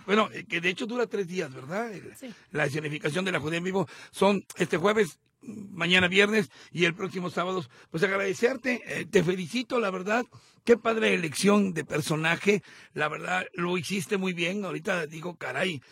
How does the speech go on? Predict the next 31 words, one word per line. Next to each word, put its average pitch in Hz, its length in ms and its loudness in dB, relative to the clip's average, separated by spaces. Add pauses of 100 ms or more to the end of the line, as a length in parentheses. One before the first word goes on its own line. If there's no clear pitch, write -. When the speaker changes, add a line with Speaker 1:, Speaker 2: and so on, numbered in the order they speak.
(200)
Speaker 1:
es 160 340 -2
impresionante 165 640 -6
cómo, 185 380 -2 (260)
cómo 185 300 4
nos, 160 320 0
nos, 156 200 -4 (180)
nos 147 280 -2
causas, 180 800 0
eh, 123 320 -8 (180)
pues 135 140 -8
esa 190 160 -8
tristeza, 156 560 -6
¿no?, 135 160 -10
que 147 100 -8
sintió 135 300 -4
la 156 100 -2
Virgen 147 240 -6
María 143 320 -6 (260)
al 151 140 0
ver 170 240 0
morir 151 300 -2
a 139 40 -4
su 135 140 -10
hijo. 120 180 -14 (680)
¿Algo 214 420 2
que 190 120 -2
quieras 196 260 0
agregar, 170 320 -4
mi 170 80 -12
querida 165 200 -6
Nelly? 175 320 -8